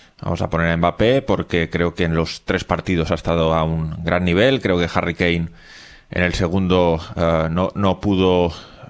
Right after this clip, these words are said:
eh, bueno, no pudo, sobre todo, el equipo no le encontró demasiado por el planteamiento del rival,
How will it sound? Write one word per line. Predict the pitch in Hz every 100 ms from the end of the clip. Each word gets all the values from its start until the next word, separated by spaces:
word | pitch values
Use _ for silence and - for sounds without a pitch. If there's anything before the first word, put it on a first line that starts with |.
| -
eh, | 85 82 82 - - 104 -
bueno, | - 123 127
no | 135 131
pudo, | 156 151 147 139 110 98
sobre | - 131 127
todo, | - 165 185 175 151 98 - - - - - -
el | - 113
equipo | 113 139 160
no | 160
le | 151
encontró | 135 131 123 135
demasiado | 127 120 139 165 180
por | 139
el | 107
planteamiento | 107 104 104 110 127
del | 120
rival, | 98 101 104 165